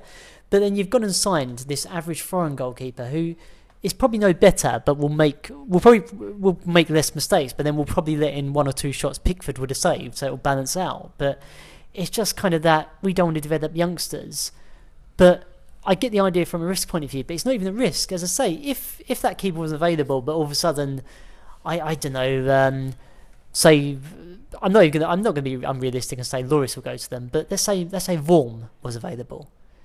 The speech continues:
Then I'd say fair enough. Vorm's a good goalkeeper. Probably shouldn't, shouldn't be a number two at a club, but then, then you say fine. But it's one of those,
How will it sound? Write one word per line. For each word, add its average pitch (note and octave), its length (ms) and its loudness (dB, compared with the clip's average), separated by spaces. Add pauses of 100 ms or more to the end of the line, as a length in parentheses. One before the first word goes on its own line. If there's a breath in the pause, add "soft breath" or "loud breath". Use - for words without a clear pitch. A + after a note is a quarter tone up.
Then D4 120 -4
I'd E4 140 -2
say C#4+ 160 -2
fair C#4 200 -2
enough. C4+ 200 -4
Vorm's G3+ 340 -2
a G#3 60 -6
good F#3 160 -4
goalkeeper. G3+ 480 -4
Probably D#3 200 -6
shouldn't, F#3 320 -8
shouldn't G3 220 -4
be C#3+ 60 -2
a C3 40 -2
number C3 220 -4
two C#3 220 -4
at C3+ 80 -6
a C#3 40 -10
club, E3+ 380 -2
but D#3+ 220 -2 (480 soft breath)
then, G#3 140 -2
then G#3+ 160 -4
you G#3 80 -4
say G3+ 200 -2
fine. A3 300 -2
But F#3 80 -4
it's E3+ 100 -8
one A3+ 120 -6
of G#3+ 80 -4
those, F#3 260 -2